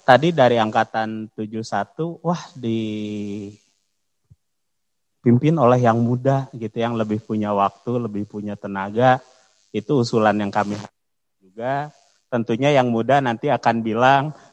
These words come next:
"Kami belum pengalaman, lebih baik dipimpin oleh yang tuanya." Kayak Pak Baledog, Baledog ya terus. Gitu. Itu adalah kondisi organisasi kita saat ini. Tapi untuk kondisi soal pemilihan ketua,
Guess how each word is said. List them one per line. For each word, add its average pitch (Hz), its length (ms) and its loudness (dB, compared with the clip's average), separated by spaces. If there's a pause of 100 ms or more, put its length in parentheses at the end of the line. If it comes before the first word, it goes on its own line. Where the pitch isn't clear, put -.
"Kami 123 320 4
belum 120 240 4
pengalaman, 123 960 6
lebih 127 320 0
baik 127 320 2
dipimpin 127 480 0
oleh 127 240 4
yang 127 240 6
tuanya." 147 800 4
Kayak 143 160 -2
Pak 139 80 0
Baledog, 110 400 -4
Baledog 120 560 -6
ya 165 80 -6
terus. 120 400 -12 (560)
Gitu. 113 320 -6
Itu 175 400 0
adalah 143 400 4
kondisi 131 400 -2
organisasi 117 720 -6
kita 107 320 -16
saat 95 320 -18
ini. 92 320 -20 (420)
Tapi 135 300 0
untuk 139 480 0
kondisi 127 1120 0
soal 117 480 4
pemilihan 117 800 2
ketua, 120 640 2